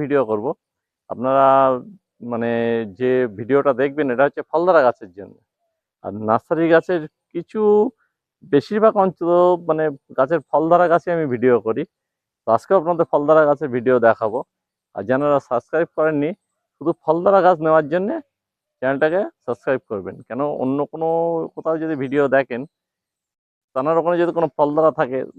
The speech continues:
ধরুন আপনারা কন্ট্যাক্ট করতে পারছেন না, আমার সঙ্গে কন্ট্যাক্ট করবেন, আমি সেই গাছটা আপনাদের নেওয়ার ব্যবস্থা করে দেবো। চলুন, আহ, আগে ফলগুলো দেখাই, পরে কথা বলছি। যেগুলো দেখানোর উদ্দেশ্য, বেশি বকলে তো হবে না,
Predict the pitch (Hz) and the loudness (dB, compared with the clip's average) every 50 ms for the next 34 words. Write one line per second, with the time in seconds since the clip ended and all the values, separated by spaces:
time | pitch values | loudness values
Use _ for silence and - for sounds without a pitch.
0 | - 113 127 151 156 156 147 143 - 143 143 135 - 135 127 123 135 - - 120 | -6 -2 -2 0 0 0 -2 -2 -2 -4 -8 -8 -8 -6 -6 -6 -6 -6 -6 -10
1 | - - 123 113 113 - _ 123 120 117 110 113 120 _ 147 135 - 127 120 113 | -10 -6 -6 -6 -6 -6 _ -10 -10 -8 -6 -8 -8 _ -8 -10 -8 -10 -8 -8
2 | 120 - _ - 113 107 - 135 147 - _ _ _ _ _ _ _ _ - 113 | -8 -8 _ -8 -8 -8 -8 -10 -14 -16 _ _ _ _ _ _ _ _ -6 -4
3 | 131 151 151 - 156 135 123 110 - 110 113 - - 147 131 - 127 123 120 139 | -4 -4 -4 -2 -2 -2 -2 0 0 0 0 0 -2 -4 -4 -4 -4 -4 -2 -4
4 | 156 170 165 117 107 110 113 117 117 107 98 104 107 107 - 113 98 - 95 90 | -4 -6 -8 -6 -4 0 2 2 2 2 2 2 0 0 -2 -6 -10 -8 -8 -8
5 | 87 82 85 - - _ _ _ _ _ _ _ _ _ _ _ _ _ _ 143 | -6 -6 -8 -10 -10 _ _ _ _ _ _ _ _ _ _ _ _ _ _ 0
6 | 139 139 147 151 139 - 113 110 110 110 110 110 110 107 107 107 107 - _ _ | 0 2 0 0 -2 0 2 4 4 6 6 6 4 4 4 2 0 -2 _ _
7 | _ _ _ _ - 107 113 117 113 - - 120 127 131 139 135 120 123 127 143 | _ _ _ _ -2 2 2 4 4 2 2 0 4 4 4 6 6 4 4 2
8 | 147 131 - 113 104 104 - - 98 - 101 98 92 95 92 - _ 110 90 101 | 0 -2 -2 -2 -2 -2 -2 -4 -6 -6 -6 -6 -6 -6 -8 -10 _ -8 -4 -2
9 | 110 113 117 120 110 110 113 - - 139 131 123 123 123 117 107 139 - - - | -2 0 0 2 2 2 2 0 0 -2 -2 0 -2 -2 -2 -2 -4 -4 -4 -4
10 | 165 123 113 - - 123 110 117 - - 123 123 - 135 135 147 160 202 247 240 | -4 -4 -4 -4 -4 -6 -4 -4 -4 -4 -6 -8 -4 0 0 2 2 2 0 -2